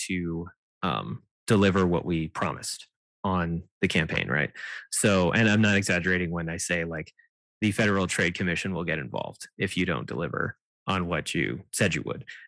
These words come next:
Now, typically the, the stories you hear about that are, like, there was a, uh,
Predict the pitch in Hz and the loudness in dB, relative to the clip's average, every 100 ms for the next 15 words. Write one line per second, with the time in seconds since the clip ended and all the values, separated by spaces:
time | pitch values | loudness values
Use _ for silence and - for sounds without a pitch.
0 | - 107 139 127 110 101 90 85 95 - | 2 4 4 4 4 2 2 0 -2 -2
1 | 104 98 87 85 101 90 85 - 82 80 | 0 0 0 -2 -2 0 -2 -2 -4 -2
2 | 80 80 80 85 80 80 73 65 50 50 | -4 -6 -6 -4 -4 -4 -2 -2 -4 -8